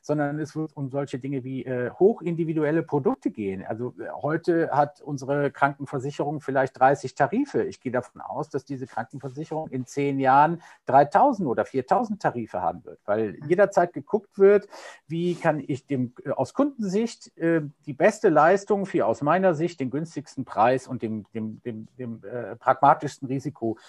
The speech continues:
Speaker 1: ermöglichen. Und wir sind zu Beginn einer Fahnenstange von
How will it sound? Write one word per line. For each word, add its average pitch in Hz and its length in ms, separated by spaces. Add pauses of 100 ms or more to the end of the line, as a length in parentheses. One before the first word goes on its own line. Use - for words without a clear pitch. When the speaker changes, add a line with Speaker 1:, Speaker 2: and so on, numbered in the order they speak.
(180)
Speaker 1:
ermöglichen. 113 500
Und 117 240 (300)
wir 120 100
sind 165 300 (540)
zu 123 100
Beginn 196 380
einer 139 260
Fahnenstange 165 640
von 127 360